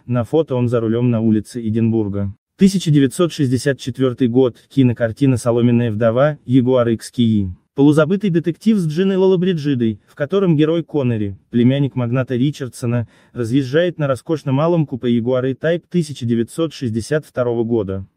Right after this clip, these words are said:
Машина с номером шасси восемьдесят шесть ноль четыре девятнадцать сохранилась до наших дней и находится в прекрасном состоянии.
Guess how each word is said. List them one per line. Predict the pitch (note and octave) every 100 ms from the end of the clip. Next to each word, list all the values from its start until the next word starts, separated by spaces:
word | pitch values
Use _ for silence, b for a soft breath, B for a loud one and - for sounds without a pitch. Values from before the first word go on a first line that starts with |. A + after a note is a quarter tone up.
| _
Машина | B2+ B2 - F#3+ F3
с | C#3
номером | C#3+ C3+ A#2+
шасси | A#2 B2+ - F#3
восемьдесят | F#3 E3 D3 C#3 C3
шесть | - D3+ -
ноль | C3 B2+
четыре | - A#2+ F3 E3
девятнадцать | C3+ B2+ C#3 B2+ A#2
сохранилась | - A2 A#2+ B2 D3 B2+
до | A#2
наших | A#2 A2 A2+ G#2+
дней | D3+ G3
и |
находится | D3 B2 E3 E3 D3+ B2
в |
прекрасном | - A#2 A#2 A2 - G#2+
состоянии. | A2 - A2 G#2+ G2 F#2 F#2+